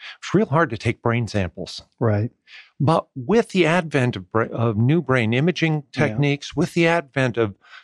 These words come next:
Speaker 1: new molecular biology techniques, we've been able to really begin to figure out what's going on in the brain. So what happened was there was this tremendous stigma. There was this idea,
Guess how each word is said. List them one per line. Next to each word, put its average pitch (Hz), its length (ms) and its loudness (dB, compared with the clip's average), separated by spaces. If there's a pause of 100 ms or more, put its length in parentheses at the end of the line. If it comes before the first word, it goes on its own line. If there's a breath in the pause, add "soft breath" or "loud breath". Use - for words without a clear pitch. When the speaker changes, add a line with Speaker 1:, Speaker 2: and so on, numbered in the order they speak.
Speaker 1:
new 135 240 4
molecular 123 540 0
biology 127 680 0
techniques, - 760 -4 (760 loud breath)
we've 165 560 0
been 151 160 2
able 127 380 0
to 135 180 0
really 123 400 0 (240)
begin 131 520 2
to 135 80 -2
figure 123 420 0
out 113 240 0
what's 113 220 -6
going 120 260 0
on 131 180 2
in 131 120 -2
the 123 60 -6
brain. 120 480 0 (240 loud breath)
So - 180 0
what 160 180 0
happened 170 560 0
was 120 160 0
there 131 180 2
was 120 140 -6
this 135 180 -2
tremendous 160 720 2
stigma. 104 640 -4 (800 loud breath)
There 135 160 2
was 143 200 2
this 143 220 -2
idea, 127 720 2